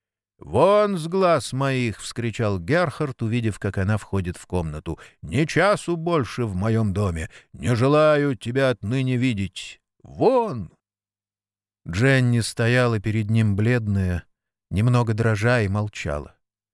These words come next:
Вернувшиеся с ней дети застыли рядом в испуганном изумлении.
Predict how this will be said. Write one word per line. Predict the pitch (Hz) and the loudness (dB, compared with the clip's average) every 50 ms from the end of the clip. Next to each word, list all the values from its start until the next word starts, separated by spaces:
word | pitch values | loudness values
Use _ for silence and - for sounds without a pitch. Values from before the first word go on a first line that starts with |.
| _ _ _ _ _ _ _ - | _ _ _ _ _ _ _ -4
Вернувшиеся | - 107 139 170 208 180 175 - - 180 170 160 - 151 151 | 0 2 2 2 2 0 -2 -4 -4 -2 -2 -2 -2 -4 -4
с | - - | -4 -4
ней | 160 151 147 139 | -2 -2 -2 -2
дети | 123 180 202 185 - 123 | -2 -2 -4 -2 -4 -4
застыли | 107 110 113 - - - 123 117 113 | 0 0 -2 -2 0 0 0 2 2
рядом | 110 110 113 110 107 104 104 101 98 | 2 2 2 2 2 0 0 -2 -2
в | 92 | -4
испуганном | 101 - - _ - 127 120 120 117 117 117 110 | -4 -6 -6 _ -6 -4 -2 0 0 0 0 0
изумлении. | 98 104 95 90 90 87 82 85 85 82 82 85 85 | 0 0 0 0 0 -2 -2 -2 -4 -4 -6 -8 -10